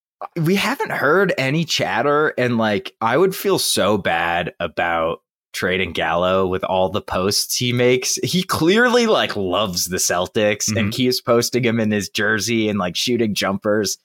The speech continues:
Speaker 1: So I was gonna say try and get healthy, you know, by April so you can work yourself into, you know, even a small playoff role.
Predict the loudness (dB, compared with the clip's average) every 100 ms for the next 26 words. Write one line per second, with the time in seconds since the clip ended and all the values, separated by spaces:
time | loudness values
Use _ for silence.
0 | _ -18 -6 0 4 4 2 0 2 0
1 | 2 0 0 2 2 2 2 2 2 2
2 | 2 -2 _ _ _ -2 0 2 2 -2
3 | _ -20 _ 0 2 0 0 0 -2 -2
4 | -4 _ -2 0 0 0 0 0 0 0
5 | 2 2 2 -2 0 0 2 0 -2 -4
6 | -2 0 0 0 0 0 2 2 2 0
7 | -2 0 -2 -4 -6 -6